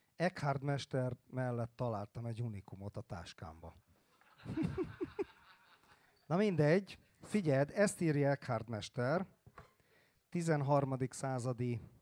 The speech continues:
végi misztikus. Nekem egy ilyen bibliám, én mindig magammal hordom, bárhova megyek. A lélek napja és Isten napja különböznek egymástól.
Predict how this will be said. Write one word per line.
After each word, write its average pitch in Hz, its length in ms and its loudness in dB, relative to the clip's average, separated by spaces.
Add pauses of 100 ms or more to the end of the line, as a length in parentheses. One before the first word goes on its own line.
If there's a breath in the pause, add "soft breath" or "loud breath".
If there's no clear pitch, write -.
(140)
végi 120 340 -4
misztikus. 123 800 -4 (340)
Nekem 127 500 -8
egy 123 240 -6
ilyen 127 220 -2
bibliám, 123 440 -2
én 123 80 -2
mindig 127 280 -2
magammal 117 440 -4
hordom, 113 400 -2
bárhova 110 440 -2
megyek. 120 480 -6 (880)
A 117 80 -4
lélek 165 500 4
napja 139 560 2 (720 soft breath)
és 113 180 -10
Isten 135 360 -6
napja 127 280 -6
különböznek 107 720 -6
egymástól. 85 640 -14